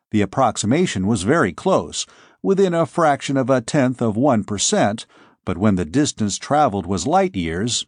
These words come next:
the uncertainty piled up. "If you use these figures," said Logan complacently,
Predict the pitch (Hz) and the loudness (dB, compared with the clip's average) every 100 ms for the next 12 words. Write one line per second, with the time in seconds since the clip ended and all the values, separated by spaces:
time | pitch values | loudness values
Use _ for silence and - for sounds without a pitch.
0 | - 156 156 - 214 143 92 95 107 170 | -2 -2 0 2 2 0 -2 -4 -4 -2
1 | 156 160 202 110 - _ _ _ _ _ | -2 0 -2 -2 -8 _ _ _ _ _
2 | _ _ _ _ _ _ _ _ 247 240 | _ _ _ _ _ _ _ _ -4 0
3 | 240 - 220 196 185 175 151 127 180 139 | 0 0 0 0 0 0 -2 0 0 2
4 | 120 110 - 117 95 107 120 180 - - | 0 -4 -2 -2 0 -2 -2 -2 -4 -10
5 | _ - - 98 82 110 101 107 131 - | _ -6 -2 -2 2 2 4 2 -2 0
6 | 110 - 131 113 113 123 139 139 | -2 0 0 0 0 2 0 0